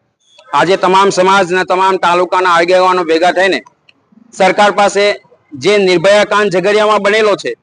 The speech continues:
એને ફાંસીથી વધારે અમારે કોઈ સજા જોઈએ નહીં, માત્ર ફાંસી, ફાંસી અને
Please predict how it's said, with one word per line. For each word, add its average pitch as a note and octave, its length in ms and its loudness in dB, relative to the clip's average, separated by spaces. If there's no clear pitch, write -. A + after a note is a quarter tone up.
એને G3 260 -2
ફાંસીથી F#3 560 -2
વધારે F3 360 2
અમારે G3+ 340 0
કોઈ G#3 260 -2
સજા F#3 260 0
જોઈએ D#3+ 220 0
નહીં, B2+ 140 -8
માત્ર G3 360 0
ફાંસી, F#3 360 -2
ફાંસી F3 360 -2
અને E3 200 -2